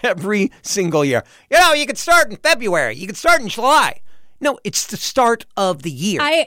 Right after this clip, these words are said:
Speaker 2: I totally get that. I just don't want to limit the
Speaker 1: Uh-huh.
Speaker 2: possibility for change
Speaker 1: Yes.
Speaker 2: to a specific date on the calendar.
Speaker 1: When you start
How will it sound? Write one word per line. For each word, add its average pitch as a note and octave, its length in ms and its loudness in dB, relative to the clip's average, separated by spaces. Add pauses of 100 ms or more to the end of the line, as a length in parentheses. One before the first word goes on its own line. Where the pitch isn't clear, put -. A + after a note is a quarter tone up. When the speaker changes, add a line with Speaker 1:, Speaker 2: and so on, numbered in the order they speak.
Speaker 2:
I C4+ 140 -2
totally C4 560 0
get F#3 200 0
that. G#3 380 -2
I G#3 140 0
just C4 280 -2
don't A#3+ 260 0
want F#3 520 -2
to - 280 0
limit F#3+ 840 0 (220)
the G3+ 80 0
Speaker 1:
Uh-huh. A3 240 -2
Speaker 2:
possibility A3 560 0
for A3+ 200 -4
change A#3 920 0
Speaker 1:
Yes. A2+ 480 0
Speaker 2:
to A3+ 420 4
a G3 100 0
specific A3+ 600 -6
date G3 300 0
on F#3+ 160 -2
the F#3 80 -2
calendar. D#3+ 560 -4
Speaker 1:
When D3+ 240 -4
you A3 260 0
start - 720 -2